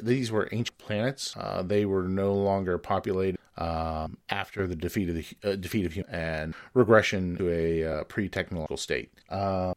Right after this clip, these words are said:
two planets were involved in test firing. These were low power tests. They were using the, the thirty thousand kilometers. They were shot in one direction at low. The two planets were Cherum Hakor and Fawn Hakor.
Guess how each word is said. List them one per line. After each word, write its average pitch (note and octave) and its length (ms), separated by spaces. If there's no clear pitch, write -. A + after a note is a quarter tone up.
two F#3 200
planets A#2 640
were G2 720
involved G2+ 480
in F2+ 260
test G#2+ 300
firing. D2 380
These G2+ 180
were G2 300
low F#2+ 260
power A2+ 320
tests. - 460
They G#2 160
were G2 340
using G2+ 540
the, F#2 80
the F2 260
thirty G#2+ 300
thousand G2 460
kilometers. F#2+ 540
They F#2 60
were E2+ 120
shot F2+ 320
in F2 100
one A#2+ 160
direction A2 420
at E2+ 140
low. F2 160
The E2 120
two E3 200
planets C3 480
were F#2 280
Cherum A2+ 400
Hakor C3 520
and F#2 240
Fawn G2+ 320
Hakor. F2 160